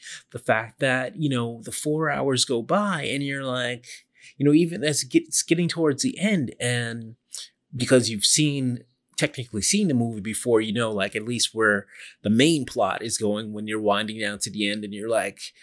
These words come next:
"Wow, there's still so much more that, you know, like, I feel, you know, could go in here and I wouldn't be bothered," you know? <laughs> And so it wouldn't be like, uh,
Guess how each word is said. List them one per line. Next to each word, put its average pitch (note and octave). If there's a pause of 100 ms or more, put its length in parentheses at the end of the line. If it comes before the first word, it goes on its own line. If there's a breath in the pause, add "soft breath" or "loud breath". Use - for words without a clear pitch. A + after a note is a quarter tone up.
(160 soft breath)
"Wow, G#2
there's F#2
still B3
so D#3+
much C#3
more E3
that, G#2
you B2+
know, A2+
like, B2+ (100)
I C3
feel, B2
you B2+
know, A#2+
could D#3
go A3
in F3+
here C3+
and D3
I F3+
wouldn't A#3+
be B3
bothered," A#3+ (360 loud breath)
you C#3+
know? C#3 (220 loud breath)
<laughs> -
And E3+
so E3+
it E3
wouldn't E3
be G#3+
like, B2+ (440 loud breath)
uh, A#2+